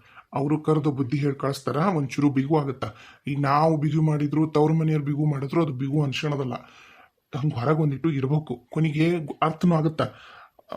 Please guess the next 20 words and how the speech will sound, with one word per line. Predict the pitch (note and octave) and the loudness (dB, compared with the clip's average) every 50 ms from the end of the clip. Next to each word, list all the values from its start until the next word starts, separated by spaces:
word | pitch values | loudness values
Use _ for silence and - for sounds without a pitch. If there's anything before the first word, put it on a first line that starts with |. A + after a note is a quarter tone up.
| - - C#3 C#3+ - | -10 -6 -6 -4 0
ಆ, | C3 C#3 | 0 2
ನನ್ | C#3 C3+ C#3 D3+ | 2 4 2 4
ಗಂಡಂದು | C#3+ D3 D#3 D#3+ E3+ E3+ E3+ E3+ E3+ | 4 4 4 4 4 6 6 4 4
ತಾಳ್ಮೆಗೆಟ್ರ | E3+ E3+ D3+ D#3+ F3 E3+ E3+ D#3+ E3+ E3 E3 - E3 E3 E3 D#3+ E3+ F#3+ G#3+ A#3+ A#3 A#3+ - | 4 2 2 2 4 2 2 4 2 2 2 0 0 2 4 4 4 4 4 2 2 2 4
ಪೊಲೀಸ್ | D#3+ D#3+ E3+ E3 | 4 4 4 2
ಸ್ಟೇಷನ್ | - - F3 E3+ - F3 F3 E3+ | 0 -2 -2 0 0 0 2 2
ಮೆಟ್ಲು | E3+ E3 D#3+ - E3+ E3+ | 2 2 0 0 0 0
ಅಂತ | E3+ D#3+ - | 0 0 0
ಹತ್ತನ | E3 D#3+ D#3+ - - E3+ D#3+ D#3 | -2 -4 -4 -2 -2 0 2 2
ಆತ್ನು, | D3 D3 - - E3+ D#3+ E3+ G3+ A#3 B3 - - - - - - - | 2 0 0 0 2 4 4 4 4 2 0 -6 -16 -18 -18 -8 0
ನಾ | E3 E3+ | 0 2
ತಗ್ಗಿ | D#3+ E3 F3 E3 D3+ C#3+ F3 | 2 4 2 2 2 2 2
ಬಗ್ಗಿ | E3+ D#3+ E3 D3+ D#3 F3 | 4 4 4 4 4 4
ನಡ್ಕೋಬೇಕು, | E3 D#3 D3+ D3+ - F3+ D#3+ D#3+ D3+ - - | 4 4 2 2 2 2 2 2 0 0 2
ಒಂದಿಟ್ಟು | F#3+ F#3+ F3+ E3+ D3+ D3+ D3 E3+ E3+ | 2 4 4 4 2 2 2 2 2
ಮಾನ | F3 E3+ E3+ E3+ E3+ | 2 2 2 2 2
ಮರ್ಯಾದೆ | E3+ E3 E3 F3 E3+ D#3 E3 | 2 2 2 2 0 0 0
ಇಟ್ಕೊಂಡ್ | D#3 - - F#3 F3+ D#3+ | -2 -2 -2 -2 0 0
ಬದುಕ್ಬೇಕು | D#3 E3 - - D3+ D#3 - D#3+ | -2 -2 -2 -2 -4 -2 0 0
ಅನ್ನೋದು | D#3 F3+ G3+ F3 F3+ F#3 G#3 | 2 2 4 6 6 6 6